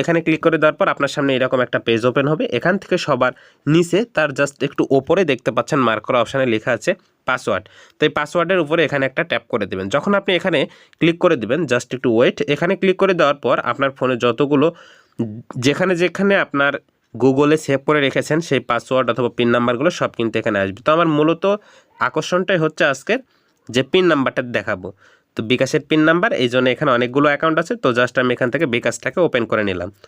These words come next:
তো just যে কোনো একটা বিকাশকে আমি ওপেন করে নিচ্ছি। তো এখানে দেখতে পাচ্ছেন শুরুতে আমার ফোন নাম্বার দেখাচ্ছে, তার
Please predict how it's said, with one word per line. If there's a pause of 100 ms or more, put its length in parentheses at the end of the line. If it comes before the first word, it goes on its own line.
(100)
তো
just (120)
যে
কোনো
একটা (100)
বিকাশকে
আমি
ওপেন
করে
নিচ্ছি। (500)
তো
এখানে
দেখতে
পাচ্ছেন (120)
শুরুতে
আমার
ফোন
নাম্বার
দেখাচ্ছে, (100)
তার